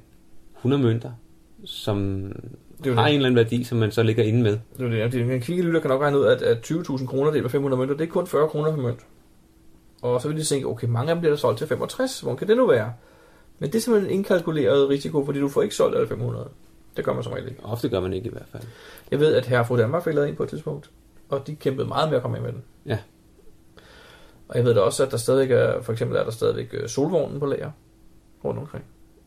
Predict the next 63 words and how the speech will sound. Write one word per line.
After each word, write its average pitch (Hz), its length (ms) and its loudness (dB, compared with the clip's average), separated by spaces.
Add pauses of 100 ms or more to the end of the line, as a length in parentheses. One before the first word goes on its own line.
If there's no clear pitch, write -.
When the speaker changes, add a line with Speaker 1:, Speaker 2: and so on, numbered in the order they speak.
(220)
Speaker 2:
Der 131 60 -4
er 120 40 -4
stadigvæk 117 240 2
tre 107 100 -6
hundrede 104 140 -2
og 113 40 -8
femten 143 300 -2
mønter 156 200 -2
på 151 100 -4
lager 151 180 -2
rundt - 200 -8
omkring. - 220 -10 (440)
Vi 127 80 -8
Speaker 1:
Jamen, 107 120 2
Speaker 2:
har, 104 60 6
Speaker 1:
der 104 80 4
er 107 40 -2
Speaker 2:
vi 131 100 0
har 127 100 4
Rundetårn, 139 500 0
vi 131 60 0
har 117 200 4 (100)
Marmorkirken, 151 560 2
som 139 100 0
var 127 60 4
vores 123 200 6
anden 180 320 -2
mønt 160 200 -2
i - 40 -6
øvrigt, 156 200 -4
jo. 76 100 -8 (480)
Speaker 1:
Dem 120 120 2
er 127 40 2
der 113 60 4
stadig 110 240 2
på 113 100 0
lager 104 240 0
i. 113 140 -6 (100)
Speaker 2:
De 143 80 2
er 135 60 0
på 139 100 2
lager 120 200 4
alle 120 100 -2
sammen, 113 300 -10
ja. - 40 -14 (120)
De 147 60 -6
bliver 143 180 4
ikke 143 140 0
solgt 113 200 2
alle 117 120 -2
fem - 120 -6
hundrede. - 240 -14 (160)
Så - 120 -8
man 117 120 -2
skal 147 120 -6
ligesom 160 380 -2
indkalkulere 151 560 0
med, 139 160 2
at 131 160 0
man 131 180 -4
regner 143 260 2
måske 156 300 0
med, 147 200 2